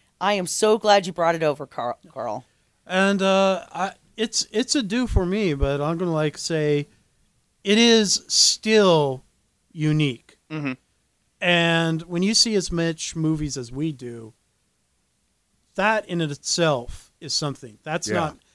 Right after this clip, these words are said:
Speaker 2: that's not ever nothing. When a movie manages to be that unique, whether it fails or succeeds in its purpose, it, that's still something.
Speaker 3: Yeah,
Speaker 2: You know?
Speaker 3: I agree.
Speaker 2: Like, the, the uniqueness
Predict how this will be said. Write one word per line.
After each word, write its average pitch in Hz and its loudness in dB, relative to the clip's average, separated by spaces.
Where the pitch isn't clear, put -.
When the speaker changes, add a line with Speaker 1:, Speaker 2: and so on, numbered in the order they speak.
Speaker 2:
that's 180 -2
not 208 2
ever 170 0
nothing. 139 -6
When 160 -2
a 170 0
movie 214 0
manages 180 -4
to 156 -12
be 143 -2
that 156 -2
unique, 143 -8
whether 160 2
it 147 -2
fails 180 -2
or 156 -6
succeeds - -8
in 131 -12
its 127 -18
purpose, 139 -8
it, 151 -14
that's 170 -6
still 175 0
something. - -10
Speaker 3:
Yeah, 123 -2
Speaker 2:
You 147 -8
know? 135 -4
Speaker 3:
I 139 2
agree. 104 -2
Speaker 2:
Like, 143 -6
the, 156 -4
the 160 -8
uniqueness 180 0